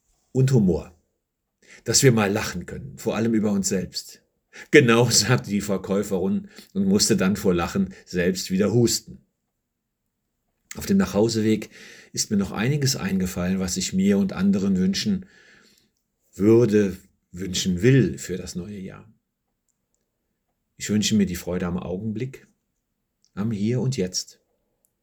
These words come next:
Zu oft denke ich, das Leben findet erst in der Zukunft statt. Ich bin dann voller Sorgen oder voller Erwartungen. Und es hat in der Vergangenheit stattgefunden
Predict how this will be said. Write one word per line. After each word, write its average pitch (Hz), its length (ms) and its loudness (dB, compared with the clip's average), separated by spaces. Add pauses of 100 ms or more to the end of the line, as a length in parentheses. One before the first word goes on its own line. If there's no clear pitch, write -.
(480)
Zu - 240 2
oft - 300 -2
denke 117 260 2
ich, 117 200 0 (240)
das - 180 -4
Leben 117 280 2
findet 113 360 -2
erst 104 360 -4
in 120 120 -4
der 110 140 2
Zukunft 110 500 -6
statt. - 460 -14 (840)
Ich - 160 -14
bin 101 140 0
dann 92 340 2
voller 90 280 -4
Sorgen 101 640 2
oder 90 260 -4
voller 104 240 -4
Erwartungen. 113 640 -4 (380)
Und 101 140 -4
es 107 140 2
hat 127 160 0
in 117 100 -2
der 104 100 2
Vergangenheit 117 640 0
stattgefunden 135 880 -4